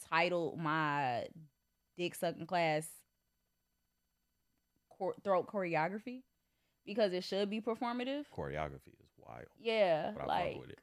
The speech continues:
Speaker 1: yeah, like, you need to be creating beautiful choreography
Speaker 2: Uh,
Speaker 1: with your
Speaker 2: niggas
Speaker 1: throat.
Speaker 2: need tongue
Speaker 1: Like,
Speaker 2: choreography.
Speaker 1: yeah, like, that's what it should be. Like, you should view it as such, right? Like,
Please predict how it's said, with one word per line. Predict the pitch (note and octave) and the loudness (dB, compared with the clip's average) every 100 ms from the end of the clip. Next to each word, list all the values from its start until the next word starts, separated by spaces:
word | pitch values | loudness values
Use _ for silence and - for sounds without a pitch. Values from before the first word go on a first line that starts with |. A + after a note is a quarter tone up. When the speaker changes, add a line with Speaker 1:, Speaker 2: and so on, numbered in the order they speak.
| _ | _
Speaker 1:
yeah, | - A3+ A#3+ G3+ E3 | -4 2 4 6 6
like, | F3+ F3 E3 - | 6 6 4 -2
you | D#3 F#3+ | -6 -2
need | G3 G3+ | -2 -4
to | F#3+ | -6
be | F#3 G3 F#3 | -4 -4 -6
creating | - F3 E3 F3+ E3 | -4 0 2 2 0
beautiful | F3 F3+ D#3+ - | -2 -4 -6 -8
choreography | F3 D#3+ D#3+ E3 D#3+ C#3+ | -4 0 0 -2 -6 -6
Speaker 2:
Uh, | |
Speaker 1:
with | B2+ | -4
your | E3 | -2
Speaker 2:
niggas | E3+ | -2
Speaker 1:
throat. | E3+ F#3 | 0 0
Speaker 2:
need | F#3 | -2
tongue | - - | -4 -2
Speaker 1:
Like, | D3+ | 0
Speaker 2:
choreography. | G2 E2 D#2 E2 F#2 _ _ - | 0 -2 -4 -8 -12 _ _ -20
Speaker 1:
yeah, | D3+ D#3 - - - | -12 -8 -6 -6 0
like, | F#3 F#3 - - - E3 C#3 | 2 2 0 -20 -18 -18 -6
that's | C3+ A3+ A#3+ | 0 2 2
what | G#3 | 0
it | G#3 | 0
should | A3+ G#3+ F3+ | 0 0 -2
be. | C3 A#2 | -6 -4
Like, | D3 D#3+ | -4 -4
you | F3 | -4
should | F3 D#3 | -4 -4
view | D#3+ G3+ F3+ | -2 0 2
it | |
as | C#3+ - | 0 -2
such, | B2+ - - | -6 -6 -4
right? | C#3+ D#3 D3 | -2 0 0
Like, | C3 A2+ | 0 -2